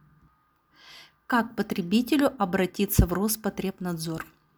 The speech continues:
Если исполнитель не отреагировал на претензию или потребителя не удовлетворило возмещение исполнителя,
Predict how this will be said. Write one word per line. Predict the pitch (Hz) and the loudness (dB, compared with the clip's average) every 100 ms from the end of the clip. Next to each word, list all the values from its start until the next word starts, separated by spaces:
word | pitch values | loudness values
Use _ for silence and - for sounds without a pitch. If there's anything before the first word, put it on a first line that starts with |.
| - - - - - 185 | -20 -20 -20 -20 -12 0
Если | 208 294 302 269 | 2 4 4 2
исполнитель | - 196 190 180 175 165 170 | 2 -2 0 -2 -2 -6 2
не | 220 339 | 4 4
отреагировал | 277 226 214 175 185 185 175 170 | 4 4 4 2 0 0 0 0
на | 175 | -2
претензию | 180 170 - 175 170 175 208 208 | -2 -8 -6 -6 -6 -2 0 0
или | 277 320 | 0 0
потребителя | 254 220 220 208 208 214 208 175 | 0 -2 -2 0 2 0 0 -2
не | - 214 226 | 2 6 6
удовлетворило | 214 190 190 185 - 196 202 185 | 4 2 -2 -2 -4 -2 0 -2
возмещение | 170 180 190 - - 190 170 | -2 -2 -2 -2 -2 -2 -2
исполнителя, | 165 - 180 185 277 - 175 | -4 -8 -2 4 4 4 -4